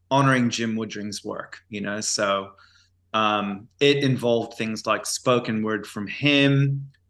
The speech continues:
visual art from him. We commissioned three solo artists who are composers to write scores to his comic books, which are all wordless. Um,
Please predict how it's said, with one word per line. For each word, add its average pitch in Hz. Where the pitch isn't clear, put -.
visual 123
art 117
from 113
him. 113
We 127
commissioned 120
three 120
solo 113
artists 110
who 113
are 107
composers 117
to 110
write 113
scores 117
to 113
his 104
comic 120
books, 135
which 117
are 113
all 104
wordless. 127
Um, 107